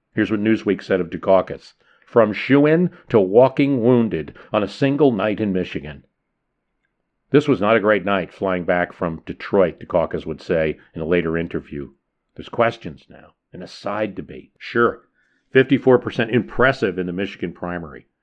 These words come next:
but can he win? Susan Estridge,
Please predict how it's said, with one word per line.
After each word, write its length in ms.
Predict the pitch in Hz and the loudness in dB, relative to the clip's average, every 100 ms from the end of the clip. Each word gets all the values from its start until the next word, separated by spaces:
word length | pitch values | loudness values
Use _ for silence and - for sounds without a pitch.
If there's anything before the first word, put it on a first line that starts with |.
| _ _ _ | _ _ _
but 180 | 92 - | -12 -12
can 400 | - - 110 110 | -10 -6 -4 -4
he 340 | 98 107 101 95 | -6 -4 -2 -2
win? 480 | 87 85 71 64 _ _ _ _ _ _ _ _ _ | -2 -6 -8 -16 _ _ _ _ _ _ _ _ _
Susan 440 | - - 113 98 101 | -14 -2 -2 -2 -4
Estridge, 560 | 101 - - 95 - | -6 -6 -4 -4 -4